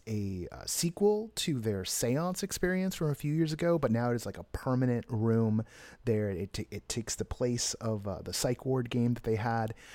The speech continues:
Just played it last night, uh, with a couple of friends. It is absolutely fantastic.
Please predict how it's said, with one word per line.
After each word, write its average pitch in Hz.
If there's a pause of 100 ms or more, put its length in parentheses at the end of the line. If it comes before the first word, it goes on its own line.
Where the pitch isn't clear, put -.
(260)
Just -
played 175
it 123
last 117
night, 110 (100)
uh, 107
with 104
a 101
couple 104
of 95
friends. 95 (240)
It 151
is 120 (420)
absolutely 135
fantastic. 87